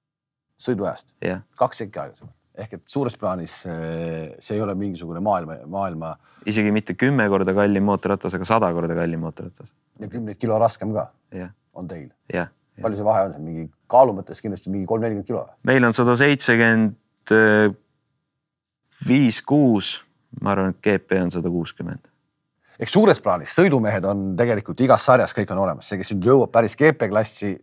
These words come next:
Speaker 1: no ükskõik, mis seal taga on, on ju, et, eh, nad ei, sinna kuidagi jõuavad, kõik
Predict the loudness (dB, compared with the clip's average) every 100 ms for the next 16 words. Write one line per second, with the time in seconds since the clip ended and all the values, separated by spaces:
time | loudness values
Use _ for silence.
0 | -10 -10 -8 -10 -6 -6 -6 0 2 6
1 | 6 6 0 -6 -6 -8 -8 -10 -10 -12
2 | -12 -8 -6 -8 -8 -8 -8 -10 -10 -8
3 | -6 -4 0 2 2 0 -4 -6 -6